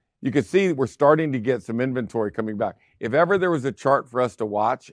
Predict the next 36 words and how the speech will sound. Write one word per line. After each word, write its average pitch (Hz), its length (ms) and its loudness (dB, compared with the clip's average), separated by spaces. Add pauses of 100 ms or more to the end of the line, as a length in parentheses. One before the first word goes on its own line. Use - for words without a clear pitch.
as 110 160 -4
we 110 120 -4
get 101 160 -6
into 117 320 -8
twenty 113 400 -8 (440)
twenty-four, 113 800 -6 (640)
it's 110 200 -6
this 113 340 -4
chart. 90 320 -6 (560)
It's, 123 260 -2 (280)
do 185 160 4
we 208 120 0
start 151 300 0
seeing 143 320 -6
more 131 240 2
green, 123 340 -4
more 123 200 -2
green, 117 260 -4
more 113 160 -6
green? 107 360 -8 (420)
The 123 100 2
reason 156 560 -2
why 131 220 0
the 120 80 -4
real 123 180 -2
estate 117 300 -6
market 117 260 -8
was 104 140 -10
down 107 260 -8
twenty 117 300 -8
or 107 80 -10
thirty 107 260 -6
percent 120 540 -8 (200)
last 104 360 -6
year 117 340 -4 (480)
was 113 460 2